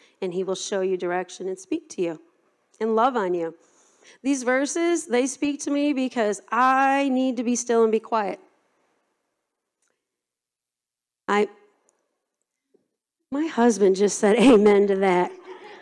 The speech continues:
out loud. Please pray for my husband.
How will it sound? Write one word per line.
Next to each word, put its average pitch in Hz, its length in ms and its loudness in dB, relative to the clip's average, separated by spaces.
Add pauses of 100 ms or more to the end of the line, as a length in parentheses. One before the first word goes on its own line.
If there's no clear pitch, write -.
(160)
out 349 440 6
loud. 277 920 4 (1700)
Please 381 220 4
pray 262 180 0
for 233 160 2
my 208 120 4
husband. 196 380 -6